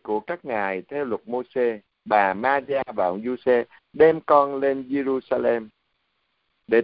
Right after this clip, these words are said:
tiến dâng cho Chúa, như đã chép trong luật Chúa rằng: "Mọi con trai đầu lòng phải được gọi là của thánh dành cho Chúa."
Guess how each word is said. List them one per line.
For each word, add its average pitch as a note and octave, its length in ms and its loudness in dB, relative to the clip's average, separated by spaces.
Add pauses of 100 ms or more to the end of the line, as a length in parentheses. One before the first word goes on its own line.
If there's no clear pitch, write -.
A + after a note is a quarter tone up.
tiến G3+ 260 4
dâng D#3+ 220 4
cho D3+ 100 2 (100)
Chúa, D#3+ 240 2
như D#3+ 240 0
đã G2+ 100 6 (140)
chép F3+ 220 4
trong D3 200 0
luật G#2+ 160 2 (100)
Chúa C#3+ 160 2
rằng: G#2+ 300 4 (380)
"Mọi A#2 300 4
con E3+ 240 0
trai E3 260 2
đầu A#2+ 220 4
lòng G#2 300 0
phải A#2 240 0
được A#2 200 -4
gọi G2+ 300 4
là G#2+ 220 0
của G2 280 0
thánh E3+ 320 -2 (140)
dành G#2+ 260 4
cho C3 80 -6 (100)
Chúa." A#2+ 340 -2